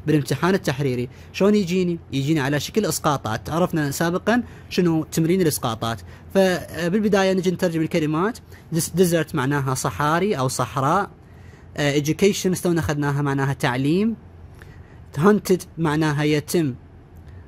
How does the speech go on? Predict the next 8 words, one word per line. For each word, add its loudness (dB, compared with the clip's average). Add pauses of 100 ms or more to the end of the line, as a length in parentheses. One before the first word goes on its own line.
اصطياده. 2 (1700)
Litter 4 (200)
معناها 0
نفايات، 0
أخذناها 0
أكثر -4
من 0
مرة. 0